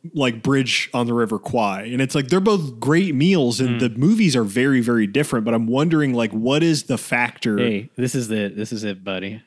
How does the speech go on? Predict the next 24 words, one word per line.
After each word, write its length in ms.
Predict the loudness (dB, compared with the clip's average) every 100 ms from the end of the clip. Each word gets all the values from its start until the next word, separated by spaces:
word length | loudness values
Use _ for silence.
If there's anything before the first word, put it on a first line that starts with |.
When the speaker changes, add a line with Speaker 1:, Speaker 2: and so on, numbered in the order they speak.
| _
Speaker 2:
Listen 380 | -8 -8 -6 -8
up. 220 | -10 -12 _ _ _ _ _ _ _ _ _ _ _ _ _ -10
All 100 | -8
right. 300 | -6 -6 -8 _
Speaker 1:
Okay. 500 | -12 -8 -6 -4 -6 -10 _ _ _
Lay 120 | -8 -6
it 60 |
on 160 | -6 -6
me. 120 | -8
Speaker 2:
Bridge 640 | -10 -12 -2 2 2 4
on 180 | 4 4
the 100 | 4
River 220 | 4 2
Kwai 500 | 0 0 2 2 2
has, 320 | 0 -2 -2 -2
like, 300 | -2 -2 -4
different 360 | -4 -4 -4
dishes, 680 | -4 -4 -2 -4 -6 -10 -16 _ _ _ _ _ _
and 180 | -8 -6
it's 140 | -6 -4
all, 420 | -2 -2 -2 -2
like, 380 | -2 -2 -4 -6
you 80 |
know, 380 | -6 -6 -8 -12